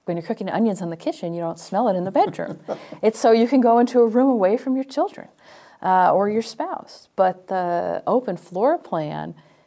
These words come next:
Speaker 1: doesn't really work when you have, people in the past spent a lot more time in their homes,
Speaker 2: Mm-hmm.
Speaker 1: I think, than we do. You know,
Speaker 2: Oh,
Speaker 1: they didn't
Speaker 2: yes.
Speaker 1: have a lot of the third spaces that we, there certainly wasn't, you know, you go down to the coffee shop or you didn't go to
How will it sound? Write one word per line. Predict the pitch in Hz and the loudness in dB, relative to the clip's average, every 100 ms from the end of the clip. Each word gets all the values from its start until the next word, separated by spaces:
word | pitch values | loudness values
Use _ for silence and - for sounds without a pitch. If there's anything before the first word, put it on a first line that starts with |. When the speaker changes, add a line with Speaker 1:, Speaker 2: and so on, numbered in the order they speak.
| _ _ - | _ _ -10
Speaker 1:
doesn't | 180 254 226 | -6 -4 -4
really | 196 202 | -6 -6
work | 170 170 226 - | -4 -2 -2 -4
when | 165 | -10
you | 165 | -8
have, | 175 170 | -10 -8
people | 254 302 302 | -4 -4 -2
in | 285 | -2
the | 294 | -4
past | - 139 160 214 - - | -6 -8 -6 -8 -10 -20
spent | _ - 190 | _ -10 -6
a | 180 | -4
lot | 170 175 | -2 -2
more | 208 208 | -4 -10
time | 208 165 160 160 170 - | -10 -10 -10 -10 -12 -10
in | 190 208 | -6 -4
their | 175 | -4
homes, | 165 175 143 151 180 - _ _ | -6 -6 -6 -8 -14 -18 _ _
Speaker 2:
Mm-hmm. | - - 123 | -20 -16 -8
Speaker 1:
I | 165 | -8
think, | 170 175 - | -6 -12 -10
than | 160 160 | -10 -6
we | 196 262 | -4 -4
do. | - - | -4 -14
You | - | -14
know, | 160 156 | -10 -10
Speaker 2:
Oh, | - | -6
Speaker 1:
they | 175 | -6
didn't | 190 | -6
Speaker 2:
yes. | |
Speaker 1:
have | 190 | -6
a | 180 | -2
lot | 180 170 | 0 0
of | 160 | -4
the | 165 | -10
third | - 165 165 170 - - - _ | -6 -4 -4 -8 -18 -20 -20 _
spaces | - - 156 160 - 147 | -12 -8 -6 -8 -12 -8
that | 147 165 | -8 -10
we, | 160 - | -14 -12
there | 175 170 | -14 -14
certainly | 185 202 175 | -12 -10 -8
wasn't, | 170 170 165 165 | -10 -10 -14 -16
you | 160 | -16
know, | 156 | -14
you | 160 | -14
go | 165 | -12
down | 160 165 | -12 -12
to | 165 | -14
the | - | -12
coffee | 170 - | -12 -12
shop | - 147 151 - | -14 -12 -12 -12
or | 156 | -14
you | 151 | -10
didn't | 165 165 | -10 -10
go | 165 | -8
to | 165 | -6